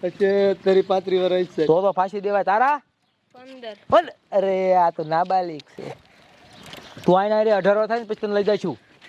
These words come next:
Speaker 3: તારી મને તારા પ્રેમ હાટુ ઓલા નાના છોકરાને મારી નાખ્યો. તને નથી જીવવા દેવો.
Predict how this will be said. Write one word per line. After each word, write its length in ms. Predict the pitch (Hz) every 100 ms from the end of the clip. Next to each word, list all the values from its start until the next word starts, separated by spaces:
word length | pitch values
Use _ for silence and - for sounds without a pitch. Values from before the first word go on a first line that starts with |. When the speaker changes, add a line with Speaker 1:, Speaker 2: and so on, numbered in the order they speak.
| - - - - -
Speaker 3:
તારી 380 | 226 233 277 262
મને 380 | 240 247 294 311
તારા 540 | - - 247 254 247
પ્રેમ 380 | 254 285 311 302
હાટુ 240 | 294 302
ઓલા 140 | 294 277
નાના 320 | 285 339 294
છોકરાને 360 | 339 339 392
મારી 200 | 330 330
નાખ્યો. 300 | 302 302 370 - - - - 285 320 254 - - - - 440 440 - - -
તને 260 | 285 415
નથી 220 | 440 453
જીવવા 260 | 415 370 349
દેવો. 280 | 285 294